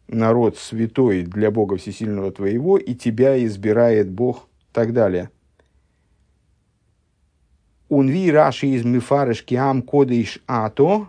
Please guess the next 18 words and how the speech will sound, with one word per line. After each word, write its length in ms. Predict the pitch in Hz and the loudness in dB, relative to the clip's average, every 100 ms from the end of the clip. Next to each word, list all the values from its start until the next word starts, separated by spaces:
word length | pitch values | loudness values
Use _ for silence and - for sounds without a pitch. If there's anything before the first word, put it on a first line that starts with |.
| - | -14
к 120 | 120 | -10
душе 360 | 123 160 - 123 | -4 -4 -2 -4
с 100 | - | -4
Ацмихо», 600 | 123 107 - 127 117 165 | -6 -6 -4 -4 -2 -2
и 100 | 139 | 0
Раши 320 | 131 117 127 117 | 2 2 0 -4
там 220 | 113 113 | -2 -2
объясняет, 720 | 113 110 - 104 98 120 - _ | -2 -4 -4 -2 0 -2 -4 _
с 40 | - | -6
точки 240 | 92 - | -6 -4
зрения 280 | 107 101 92 | -6 -6 -2
простого 360 | 101 - 107 | -4 -2 -6
смысла, 400 | 85 87 - 107 - _ | -6 -12 -10 -12 -14 _
подчеркнем, 580 | 117 - 120 127 123 143 _ _ _ _ _ _ _ _ _ _ _ _ | -10 -8 -6 -6 -6 -10 _ _ _ _ _ _ _ _ _ _ _ _
«Ибо 300 | 175 190 147 | -4 2 4
народ 340 | 135 135 147 139 | 4 4 2 0
святой 460 | 131 131 139 127 | -2 -2 0 0
ты, 320 | 120 117 87 | 0 -2 -4